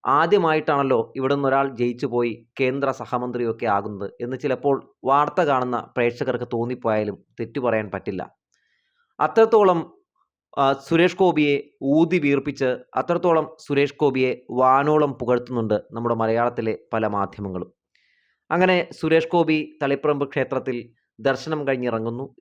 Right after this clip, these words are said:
ഇറങ്ങിയ ശേഷം മാധ്യമങ്ങൾ സുഖിപ്പിക്കുന്ന ചോദ്യങ്ങൾ ചോദിക്കുന്നതിനിടയിൽ മനോരമയിലെ റിപ്പോർട്ടർ ഒരു ചോദ്യം സുരേഷ് ഗോപിയുടെ അടുത്ത് ചോദിക്കുകയാണ്. ഇതിൽ രാഷ്ട്രീയ ലക്ഷ്യം എന്തെങ്കിലും ഉണ്ടോ എന്ന മട്ടിലായിരുന്നു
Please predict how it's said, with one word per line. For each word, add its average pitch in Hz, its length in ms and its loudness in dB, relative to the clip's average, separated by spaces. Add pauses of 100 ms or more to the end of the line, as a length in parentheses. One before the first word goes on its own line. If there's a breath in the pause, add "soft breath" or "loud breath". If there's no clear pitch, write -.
ഇറങ്ങിയ 165 320 0
ശേഷം 143 240 -2 (460)
മാധ്യമങ്ങൾ 160 640 2 (300)
സുഖിപ്പിക്കുന്ന 185 520 -2 (100)
ചോദ്യങ്ങൾ 147 380 -2
ചോദിക്കുന്നതിനിടയിൽ 123 720 -2 (680)
മനോരമയിലെ 190 680 4
റിപ്പോർട്ടർ 131 360 0 (360)
ഒരു 143 140 -2
ചോദ്യം 139 300 0 (120)
സുരേഷ് 127 300 -2
ഗോപിയുടെ 135 240 2
അടുത്ത് 117 200 -4
ചോദിക്കുകയാണ്. 95 560 -8 (760)
ഇതിൽ 151 200 -4 (180)
രാഷ്ട്രീയ 151 440 0
ലക്ഷ്യം 156 320 -4
എന്തെങ്കിലും 135 320 -6
ഉണ്ടോ 123 180 0 (240)
എന്ന 127 180 -4
മട്ടിലായിരുന്നു 113 540 0